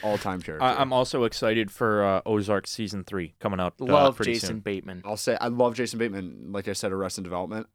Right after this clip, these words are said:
Speaker 1: I
Speaker 2: Yeah.
Speaker 1: hate Ozarks.
Speaker 2: Really?
Speaker 1: You know why?
Speaker 2: Why?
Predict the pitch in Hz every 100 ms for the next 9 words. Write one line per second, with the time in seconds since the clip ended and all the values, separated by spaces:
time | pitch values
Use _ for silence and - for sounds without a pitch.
0 | - 101 101 - 107 98 - 90 80 82
1 | 85 85 92 90 101 98 82 71 110 123
2 | 113 104 110 147 185 92 85